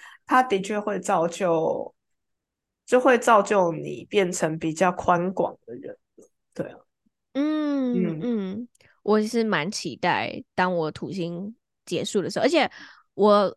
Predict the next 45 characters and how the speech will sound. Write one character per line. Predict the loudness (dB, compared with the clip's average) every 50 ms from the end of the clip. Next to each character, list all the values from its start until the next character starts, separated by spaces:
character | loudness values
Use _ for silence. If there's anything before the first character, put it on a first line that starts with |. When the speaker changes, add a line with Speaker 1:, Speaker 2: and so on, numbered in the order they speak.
| _ _ _
Speaker 2:
我 | -2 0
还 | 4 4
有 | 4 4 4
特 | 4 2 2
地 | 0 0
去 | -2 -4 -4
看， | -6 -6 -4 -2 -2 -2 -2
就 | -2
是 | 2 2
我 | 2 2
土 | 0 -4 -6
星 | -4 -2 -2 -2
结 | -2 -4 -4
束 | -2 -2
的 | -2 -2
是 | -4 -6
什 | -8 -8 -10
么 | -12 -14
时 | -14 -14 -8
候， | -6 -4 -4
是 | -2 0
二 | 0 2 2
零 | 2 2 2
二 | 2 2 2 2
六 | 2 2 2 2 0
年 | -2 -4 -6 -6
的 | -4 -4 -4 -4 -4 -6 -2
二 | 2 4 4
月 | 4 4 2
十 | 0 -4 -6
四 | -6 -6
号， | -4 -2 -2 -2 -2 -4 -10 -20 -20 -12 -10
情 | -4 0 2 2 4 4
人 | 6 6 6 6 4 2 0
节， | -2 -4 -4 -2 0 0 2 2 2 2 2 2 0 -2 2 4 4 6 8 8 8 8 8
Speaker 1:
<laughs> | 6 4 6 6 6 4 6 8
Speaker 2:
超 | 10 10 8
适 | 8 4 2 4 6 8 8 10 10 10
合 | 8 8 6 4
庆 | 2 4 4 4 4 4 2
祝 | -2 0 0 0 2
的 | 4 4 4
好 | 4 4 4
不 | 4 6 6
好？ | 8 8 8 6 6 4